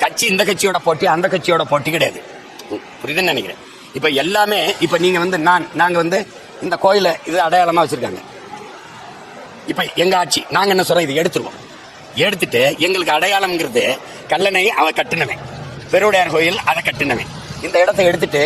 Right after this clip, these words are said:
கெம்பக்கவுடாவுக்கு எப்படி அவன் பேர் வச்சு வச்சிருக்கானோ கர்நாடகால, மராட்டி மன்னன் சிவாஜிக்கு பேர் வச்சு எப்படி அவன் சிலை வச்சிருக்கானோ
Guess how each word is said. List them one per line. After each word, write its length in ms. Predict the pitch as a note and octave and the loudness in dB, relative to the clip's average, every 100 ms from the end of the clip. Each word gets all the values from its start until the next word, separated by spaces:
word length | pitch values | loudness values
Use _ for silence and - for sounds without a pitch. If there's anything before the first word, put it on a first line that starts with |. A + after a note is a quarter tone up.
| D#3+ | 2
கெம்பக்கவுடாவுக்கு 640 | F3 F#3+ F3+ E3+ D#3 D3 | 0 2 4 4 4 2
எப்படி 180 | D#3 E3+ | 0 2
அவன் 180 | D3+ D3+ | 2 2
பேர் 180 | E3+ F3 | 2 2
வச்சு 180 | D#3+ - | 2 -2
வச்சிருக்கானோ 340 | C#3 D#3 C#3 - | -2 0 0 2
கர்நாடகால, 480 | D#3+ D3 C3+ B2+ - F3+ - - - | 2 4 4 4 2 0 -6 -4 0
மராட்டி 300 | F3 F#3 F3+ | 2 2 0
மன்னன் 220 | D#3+ D3+ C3 | 2 0 2
சிவாஜிக்கு 320 | E3 D#3 C#3+ | 0 0 0
பேர் 120 | D3 | 0
வச்சு 140 | C#3+ C3+ | 2 2
எப்படி 140 | C#3+ | 2
அவன் 140 | C3+ A#2+ | 2 0
சிலை 120 | C#3 | -2
வச்சிருக்கானோ 340 | C3+ A#2+ C3+ | -2 -4 -2